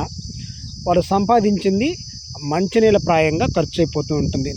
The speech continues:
నాలుగు వైపుల నుంచి ధనం వస్తుంటే నాలుగు వైపుల నుంచి ఖర్చులు అయిపోతూ ఉంటాయి. అనారోగ్యం కానివ్వండి, లేదంటే ఇలా ఆర్థికపరమైన ఇబ్బందులు ఇవన్నీ వారికి వస్తూ ఉంటాయి. మరి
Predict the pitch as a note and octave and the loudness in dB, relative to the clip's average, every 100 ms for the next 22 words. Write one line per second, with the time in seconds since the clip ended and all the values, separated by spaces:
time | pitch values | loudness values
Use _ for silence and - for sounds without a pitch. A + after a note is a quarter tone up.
0 | D3+ D#3+ G#3 G#3 G#3+ G3 G3+ F#3+ F#3 F#3+ | 0 4 4 6 4 4 0 2 4 4
1 | F#3+ - A3+ D4+ A3 G#3 A3 G#3+ A#3 B3+ | 2 0 0 2 4 4 6 6 4 -2
2 | - G#3+ A3+ G#3+ G3 F3 E3 D3+ C#3 - | 0 0 4 4 4 0 0 -2 -4 -10
3 | - - - - - D#3+ F3 F3 E3+ D3 | -14 -20 -20 -18 -10 -2 2 4 4 4
4 | D#3+ D3+ D3+ D3 C#3+ C#3+ C#3 D3+ - - | 0 2 0 0 -2 -2 -2 -4 -8 -16
5 | - - - G3+ F#3 F3+ F3 E3 D#3+ D3 | -18 -18 -10 -2 2 4 4 4 2 2
6 | D#3 E3 F3 F3 E3 D#3 D#3 D3 C3 C3 | 2 2 0 0 0 0 -2 -4 -4 -4
7 | D#3 E3 E3 D#3 E3 G3 A3 A#3 B3 A#3 | -2 0 0 0 -2 -2 -2 0 0 2
8 | F3+ E3 D#3+ - E3+ D3 C3+ C#3 C3 C3 | 2 2 0 0 0 2 2 0 -2 -6
9 | - - - - E3+ | -14 -20 -20 -4 2